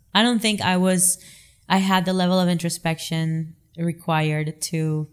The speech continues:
pick up on life tasks. Like, it was just kind of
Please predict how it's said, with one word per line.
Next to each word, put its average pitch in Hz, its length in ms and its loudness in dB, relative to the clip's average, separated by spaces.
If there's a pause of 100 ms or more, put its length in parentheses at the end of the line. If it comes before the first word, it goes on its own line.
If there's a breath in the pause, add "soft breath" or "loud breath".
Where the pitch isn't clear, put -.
(140)
pick 165 200 -2
up 156 240 -4
on 151 400 -4
life 143 240 -6
tasks. - 400 -10
Like, - 160 -12
it - 60 -8
was 160 160 -6
just 156 220 -6
kind 156 140 -4
of 143 120 -8